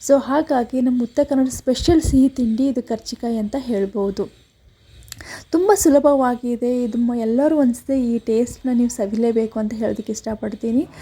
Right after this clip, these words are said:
ಇದನ್ನ just ನಾವು low to medium ಫ್ಲೇಮ್‌ದಲ್ಲಿ, ಆ, ಉರಿಯಲ್ಲಿ ನಾವು ಚೆನ್ನಾಗಿ ಫ್ರೈ ಮಾಡಬೇಕಾಗುತ್ತೆ. ಜಾಸ್ತಿ ಫ್ರೈ ಮಾಡುವ ಅವಶ್ಯಕತೆ ಇಲ್ಲ. ನೋಡ್ಬೋದು ಫ್ರೆಂಡ್ಸ್ ಎಷ್ಟು ಚೆನ್ನಾಗಿ ಗರಿ ಗರಿಯಾಗಿ ಬಂದಿದೆ.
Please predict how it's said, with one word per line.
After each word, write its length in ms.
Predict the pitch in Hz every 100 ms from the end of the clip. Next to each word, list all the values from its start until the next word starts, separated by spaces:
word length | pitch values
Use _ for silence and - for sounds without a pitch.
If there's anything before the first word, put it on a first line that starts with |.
| - 269
ಇದನ್ನ 200 | 277 285
just 360 | 294 285 285 -
ನಾವು 180 | 302 302
low 420 | 262 240 247 240
to 160 | 262 247
medium 300 | 220 233 226
ಫ್ಲೇಮ್‌ದಲ್ಲಿ, 580 | 240 220 214 220 240
ಆ, 380 | 453 571 233 226 240 - 240 233
ಉರಿಯಲ್ಲಿ 400 | 233 247 240 240
ನಾವು 320 | 233 233 339 381 -
ಚೆನ್ನಾಗಿ 600 | - 220 226 240 233 294 - -
ಫ್ರೈ 280 | - 247 226
ಮಾಡಬೇಕಾಗುತ್ತೆ. 1080 | 220 214 220 220 220 226 - 392 - - - -
ಜಾಸ್ತಿ 300 | 247 247 339
ಫ್ರೈ 240 | - 262
ಮಾಡುವ 280 | 247 233 240
ಅವಶ್ಯಕತೆ 640 | 226 226 - 226 214 226
ಇಲ್ಲ. 200 | 220 214 269 415 - - -
ನೋಡ್ಬೋದು 460 | 262 302 277 254
ಫ್ರೆಂಡ್ಸ್ 340 | 269 254 247 -
ಎಷ್ಟು 300 | - - -
ಚೆನ್ನಾಗಿ 560 | 285 269 320 311 254
ಗರಿ 280 | 262 247 254
ಗರಿಯಾಗಿ 520 | 240 254 254 240 233
ಬಂದಿದೆ. 540 | 233 226 220 233 240